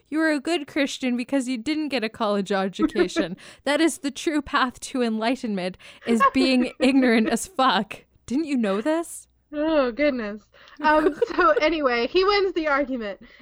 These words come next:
Speaker 2: and Radisson goes home, and he starts reading his mom's letter.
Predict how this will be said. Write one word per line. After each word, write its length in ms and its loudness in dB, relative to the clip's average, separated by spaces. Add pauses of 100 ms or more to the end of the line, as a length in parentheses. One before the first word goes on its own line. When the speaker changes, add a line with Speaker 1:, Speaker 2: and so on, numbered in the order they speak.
Speaker 2:
and 140 0
Radisson 520 0
goes 320 0
home, 400 -8 (560)
and 140 -2
he 100 -2
starts 380 -4
reading 400 -2
his 160 -4
mom's 400 0
letter. 340 -4